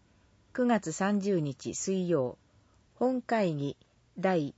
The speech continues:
五日目。幹事長会議。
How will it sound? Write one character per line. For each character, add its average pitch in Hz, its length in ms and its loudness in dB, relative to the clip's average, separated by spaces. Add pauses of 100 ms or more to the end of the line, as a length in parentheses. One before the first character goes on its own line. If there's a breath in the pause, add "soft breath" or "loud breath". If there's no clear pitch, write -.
(120)
五 180 300 -8
日 196 160 2
目。 170 200 -2 (1700)
幹 240 240 2
事 226 140 -2
長 202 300 2
会 165 280 -2
議。 127 220 -6